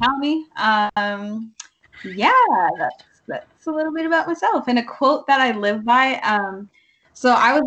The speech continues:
raised by my grandmother, who is from Louisiana, and,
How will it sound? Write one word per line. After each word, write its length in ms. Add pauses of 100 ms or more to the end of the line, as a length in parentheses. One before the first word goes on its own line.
raised 200
by 100
my 140
grandmother, 640
who 560
is 520
from 320
Louisiana, 680 (440)
and, 560